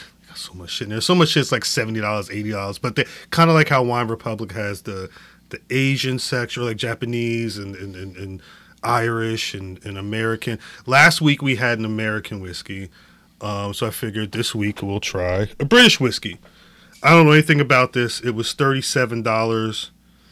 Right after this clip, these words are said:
Shackleton. Shackleton? I don't know. Th-, I thought Shackleton was the name of a place, but apparently, sh-,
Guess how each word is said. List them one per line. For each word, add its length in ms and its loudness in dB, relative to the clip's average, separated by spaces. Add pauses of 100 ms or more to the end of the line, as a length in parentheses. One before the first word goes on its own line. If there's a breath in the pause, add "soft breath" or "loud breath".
(140 soft breath)
Shackleton. 760 2 (880)
Shackleton? 760 4 (1000)
I 100 6
don't 160 6
know. 280 4
Th-, 180 -4 (560 loud breath)
I 160 6
thought 280 6
Shackleton 640 4
was 140 0
the 80 -2
name 260 0
of 80 -6
a 80 -6
place, 500 -2
but 180 -6
apparently, 760 -2 (320 soft breath)
sh-, 200 -10